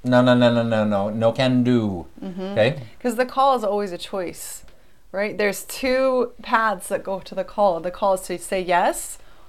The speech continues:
Speaker 2: or to not s-, say no. And each step, you can,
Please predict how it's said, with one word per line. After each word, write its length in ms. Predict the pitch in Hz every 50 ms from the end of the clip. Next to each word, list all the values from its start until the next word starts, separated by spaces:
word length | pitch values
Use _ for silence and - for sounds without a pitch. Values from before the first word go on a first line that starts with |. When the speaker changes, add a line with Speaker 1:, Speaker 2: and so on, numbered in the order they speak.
| - - - -
Speaker 2:
or 140 | - 196 190
to 160 | - - 214
not 340 | 202 196 185 180 175 - - - - -
s-, 340 | - - - - - - -
say 280 | - - - - 208 214
no. 360 | 208 208 220 220 185 170 170 165
And 140 | - 202 - -
each 180 | 226 226 214
step, 520 | - - - - 226 269 269 208 165 - 180
you 140 | 185 196
can, 220 | 196 - - 190